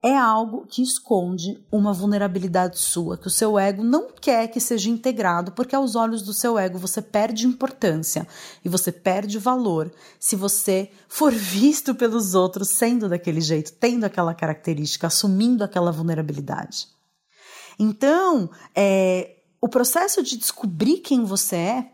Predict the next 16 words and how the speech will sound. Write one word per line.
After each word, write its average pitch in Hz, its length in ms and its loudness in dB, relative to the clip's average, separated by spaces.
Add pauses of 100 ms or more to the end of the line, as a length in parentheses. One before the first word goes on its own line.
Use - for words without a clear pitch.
(120)
passa 330 400 2
pelo 269 280 2
processo 247 540 -2
de 226 80 -6
você 240 280 0
mergulhar 254 800 2
na 247 160 4
origem 277 540 4
do 240 100 -4
seu 233 180 0
real 254 480 2
desconforto 240 720 -2
com - 80 -2
as 170 100 2
outras 165 260 -4
pessoas. - 580 -6